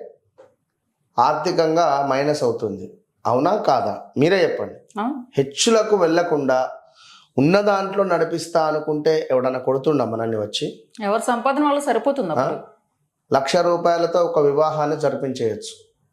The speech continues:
Speaker 2: అవును.
Speaker 1: కోటి రూపాయలతో కూడా జరిపించేయచ్చు.
Speaker 2: జరిపించవచ్చు. మ్మ్.
Speaker 1: ల్యాండ్ అమ్మి ఎవరి దగ్గరనో అప్పు తీసుకువచ్చి చేస్తేనే పిల్ల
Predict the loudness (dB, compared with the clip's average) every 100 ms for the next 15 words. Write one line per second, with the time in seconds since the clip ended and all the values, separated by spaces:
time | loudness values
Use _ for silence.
0 | -12 -10 -10 -12 -20 _ _ 0 2 2
1 | 2 0 2 2 2 2 0 2 2 0
2 | 0 -2 -2 -4 -6 -12 -20 _ _ _
3 | _ -12 -10 -10 -14 -20 _ _ _ _
4 | _ _ _ -4 0 2 2 2 4 4
5 | 2 0 0 -4 -10 -20 _ _ _ _
6 | _ _ _ _ _ _ _ 0 2 4
7 | 2 2 0 2 0 0 0 0 0 2
8 | 2 -2 -4 -6 -16 _ _ _ _ _
9 | 0 2 2 0 2 2 2 2